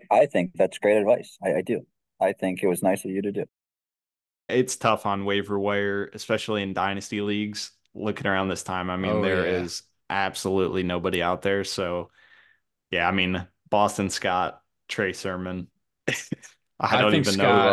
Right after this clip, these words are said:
Speaker 2: else.
Speaker 3: I
Speaker 2: are.
Speaker 3: think Scott's the answer. He's, he's borderline guaranteed to get in the end zone. Mason, before you go, wanted to know your favorite Christmas movie, and it can't be Elf, 'cause we've had two people say Elf already.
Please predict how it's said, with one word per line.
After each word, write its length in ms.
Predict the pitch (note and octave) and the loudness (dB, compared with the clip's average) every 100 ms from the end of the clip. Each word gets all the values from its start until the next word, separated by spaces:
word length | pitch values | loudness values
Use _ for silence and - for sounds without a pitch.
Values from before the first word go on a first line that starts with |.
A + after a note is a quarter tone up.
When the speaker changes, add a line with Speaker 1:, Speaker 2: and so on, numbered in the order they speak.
| G2 | 2
Speaker 2:
else. 160 | G2+ | 0
Speaker 3:
I 80 | A#2 | -2
Speaker 2:
are. 40 | |
Speaker 3:
think 160 | D#3 C3 | 0 -2
Scott's 380 | - C3+ A#2+ - | -2 0 0 -2
the 120 | A2 | -6
answer. 240 | G#2 G2 | -6 -4
He's, 200 | G#2+ B2 | -2 0
he's 540 | A#2+ A2 C#3 A2+ - - | -2 0 0 0 -4 -12
borderline 760 | A#2+ C3 B2 C3 C#3 B2+ A2+ G#2 | -10 -10 -6 2 2 4 2 0
guaranteed 480 | G2 F#2+ F2+ F#2+ E2+ | -2 -6 -6 -8 -8
to 60 | |
get 140 | D2+ A#1+ | -10 -10
in 60 | |
the 100 | G#1 | -12
end 160 | G1+ - | -16 -16
zone. 300 | - C2+ - _ _ _ _ _ _ - | -14 -14 -16 _ _ _ _ _ _ 0
Mason, 460 | C3 D3+ - B2+ G#2+ | 4 4 4 4 4
before 300 | A2+ D#3 D#3 | 2 4 6
you 120 | E3+ | 4
go, 520 | C3+ A#2 G#2 G#2+ B2+ | 4 6 6 2 -2
wanted 360 | A#2+ A#2+ B2 A#2+ | -2 0 2 0
to 80 | B2 | 0
know 120 | A#2+ | -2
your 140 | A#2+ | -2
favorite 540 | G2+ - A#2 A#2 A2+ - | -6 -8 -6 -2 -4 -6
Christmas 480 | - G2+ - F#2+ - | -10 -8 -8 -10 -8
movie, 360 | F#2 F2+ F#2 | -8 -8 -8
and 140 | G2 F#2 | -8 -10
it 140 | C#2 | -10
can't 320 | - G#2 G2+ | -6 -6 -4
be 160 | F#2+ - | -8 -8
Elf, 280 | D#2 - - _ _ _ _ | -10 -12 -18 _ _ _ _
'cause 140 | - G2+ | -16 -8
we've 180 | G2+ - | -8 -8
had 220 | G2 G2+ - | -8 -8 -8
two 100 | G#2 | -10
people 320 | - - G#2 | -10 -12 -12
say 200 | - E2 | -8 -8
Elf 240 | D#2+ - | -10 -12
already. 340 | B1 C2 D#2 | -14 -12 -14